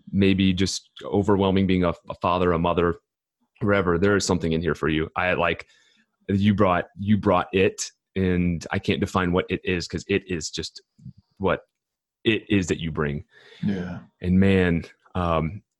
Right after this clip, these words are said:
Speaker 1: <laughs> there's a lot of crucial moments in there. I think if we had, like, three or four episodes, we can unpack a lot of that stuff, but I think there's enough in here that is going to make some massive movement, my brother.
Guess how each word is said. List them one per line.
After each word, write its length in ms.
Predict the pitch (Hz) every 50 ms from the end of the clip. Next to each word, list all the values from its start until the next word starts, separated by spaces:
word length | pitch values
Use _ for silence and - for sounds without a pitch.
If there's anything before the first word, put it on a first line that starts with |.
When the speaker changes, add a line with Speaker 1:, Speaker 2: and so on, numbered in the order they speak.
| _ _ -
Speaker 1:
<laughs> 200 | - - - -
there's 220 | 110 107 - 139
a 40 | 131
lot 160 | 107 113 123 104
of 60 | 98
crucial 280 | - 117 110 - - 95
moments 320 | 95 98 107 101 92 -
in 60 | 92
there. 100 | 87 82
I 80 | 85 98
think 260 | 98 - 123 104 -
if 140 | 95 98 -
we 80 | 107 98
had, 160 | 101 98 95
like, 140 | 92 90 -
three 100 | 104 98
or 60 | 92
four 140 | - 90 80
episodes, 320 | 78 80 - 82 80 80
we 60 | 90
can 120 | - 87 80
unpack 340 | 82 - - 82 80 - -
a 60 | -
lot 300 | 82 82 85 85 90 90
of 60 | 82
that 180 | 78 71 - -
stuff, 240 | - 92 90 - -
but 100 | 85 82
I 80 | 85 92
think 220 | - 90 85 -
there's 140 | 92 90 80
enough 400 | 80 87 90 101 104 95 - -
in 140 | - 98 92
here 340 | 92 92 92 92 90 85 - 87
that 200 | 87 80 - -
is 140 | 92 87
going 240 | - 98 92 90 85
to 80 | - 82
make 300 | 85 87 85 80 - -
some 280 | - - 80 82 85
massive 380 | 85 87 82 80 78 - - 80
movement, 300 | 82 82 80 80 73 -
my 60 | 65
brother. 300 | 67 73 73 73 71 -